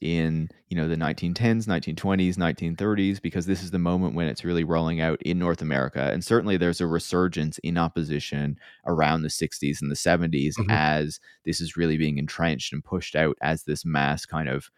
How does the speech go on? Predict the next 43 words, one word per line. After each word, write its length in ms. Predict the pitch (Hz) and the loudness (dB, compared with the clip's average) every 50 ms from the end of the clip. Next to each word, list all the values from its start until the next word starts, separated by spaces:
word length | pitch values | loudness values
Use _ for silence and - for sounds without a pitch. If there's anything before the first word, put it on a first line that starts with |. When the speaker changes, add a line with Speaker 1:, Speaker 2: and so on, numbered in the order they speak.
| _ _ _ _ | _ _ _ _
Speaker 1:
form 360 | - - 95 87 85 80 78 | -8 -2 0 2 2 2 2
of 140 | 76 - - | 0 -2 -2
transportation, 720 | - 73 67 - - - - - 92 90 - - 69 62 | -2 -2 -2 -2 -6 -4 -2 0 0 0 0 -4 -6 -4
right? 260 | 57 52 64 80 - - - - - - _ _ - | -2 0 0 0 -2 -4 -8 -20 -20 -20 _ _ 0
Um, 220 | 76 76 73 - - | 0 2 0 -2 -2
and 120 | - 87 | -2 -2
a 40 | 87 | 0
lot 220 | 82 78 87 92 95 | 0 2 2 2 2
of 160 | 92 80 - | 0 -2 -2
the 100 | 87 85 | 0 2
opposition 500 | 78 80 - 92 82 85 82 - - 82 | 2 2 0 0 0 0 0 0 0 -2
that 100 | 80 71 | 0 0
I 60 | 69 | 0
talk 240 | 76 - 78 73 - | 0 0 0 -2 -2
about 180 | 82 80 73 71 | -2 -2 -2 -2
in 80 | 73 | -2
Europe 360 | 80 90 113 120 107 92 - - | -2 -2 0 0 0 0 -2 -2
happens 400 | 82 87 87 - 87 80 - - | -6 -6 -4 -4 -4 -4 -4 -4
a 60 | 78 | -4
bit 160 | - 78 - | -2 -2 0
later, 320 | 71 87 85 80 76 71 | 2 2 2 2 2 0
post-World 560 | - - - 82 80 - - 82 82 80 78 76 | -2 0 0 0 0 -2 -2 -2 0 0 0 0
War 160 | 76 73 73 | 0 -2 -2
Two, 400 | - - 92 87 85 82 82 82 - - - - | -2 0 0 2 2 2 0 -2 -6 -12 -14 -10
again, 340 | - 80 76 87 80 76 78 | -6 -2 0 2 2 2 0
sixties 460 | - - 90 - - - 69 69 - | -2 -2 -4 -4 -2 -4 -4 -4 -4
and 120 | - 73 - | -6 -4 0
seventies, 600 | - 92 92 92 90 82 78 73 76 82 - - - - - _ | 2 2 2 2 2 2 2 0 0 -2 -6 -10 -16 -20 -14 _
where 420 | - 90 87 85 85 85 82 82 - | -4 -2 0 2 2 2 2 0 -2
you're 140 | 65 82 85 | -2 -4 -4
seeing 420 | - - - 92 95 95 92 87 | -4 -2 0 2 2 2 2 0
kind 240 | 82 - 87 87 82 | -2 -2 -2 0 0
of, 260 | 80 73 73 73 - - _ - - _ _ _ _ | 0 0 0 -2 -6 -12 _ -20 -20 _ _ _ _
you 100 | - 104 | -4 -2
know, 240 | 90 73 71 78 71 - _ _ _ _ _ _ _ - | 0 0 0 -2 -4 -8 _ _ _ _ _ _ _ 0
I'm 120 | 92 101 | 0 0
sure 280 | 95 - - 120 123 110 | 0 0 2 2 2 2
not 320 | 92 90 90 90 87 - - _ _ _ | 2 2 2 2 2 0 -2 _ _ _
consciously, 720 | - - - 92 104 - - 98 - - 69 69 67 80 | -8 -2 0 0 0 0 -2 -2 -2 0 0 0 0 0
but 280 | 87 85 85 85 82 - - - - _ _ _ - - - 101 92 - - _ _ _ _ _ _ - | 0 2 2 2 2 2 -2 -8 -20 _ _ _ -20 -12 -10 -8 -8 -8 -10 _ _ _ _ _ _ -4
the 100 | 95 92 | -4 -2
kind 240 | - - 90 90 | 0 0 2 2
of 240 | 82 82 78 - - | 2 2 0 -2 -8